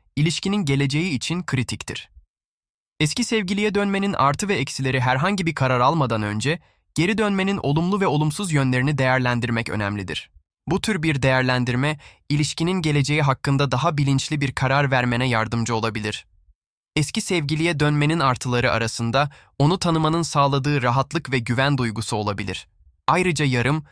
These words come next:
kalmış duyguları tekrar yaşamak ve birbirini daha iyi anlamak gibi içsel faydalar da mevcuttur.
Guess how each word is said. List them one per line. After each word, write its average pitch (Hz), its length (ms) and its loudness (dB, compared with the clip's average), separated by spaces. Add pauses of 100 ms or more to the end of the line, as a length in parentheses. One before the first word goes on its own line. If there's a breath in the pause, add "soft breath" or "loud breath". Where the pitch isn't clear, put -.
(240 soft breath)
kalmış 139 420 2
duyguları 147 400 2
tekrar 143 380 0
yaşamak 110 520 -2 (300 loud breath)
ve 131 140 2
birbirini 143 500 4
daha 151 200 2
iyi 151 260 2
anlamak 135 520 2
gibi 120 300 -4 (300 soft breath)
içsel 190 400 0
faydalar 127 560 2
da 92 60 -2
mevcuttur. 92 640 -6